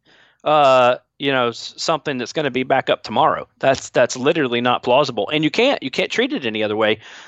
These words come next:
The image of these disks and the content inside this disk will never be recoverable if you try to do anything fast.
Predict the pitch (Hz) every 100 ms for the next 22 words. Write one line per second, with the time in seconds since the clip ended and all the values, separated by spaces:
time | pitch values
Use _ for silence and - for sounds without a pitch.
0 | _ 147 - 160 185 165 156 165 156 196
1 | 202 - 147 120 - 160 165 143 135 160
2 | 143 123 196 220 - 123 143 175 165 170
3 | 151 - 170 156 127 113 - - 139 151
4 | 127 135 131 123 113 - 127 104 -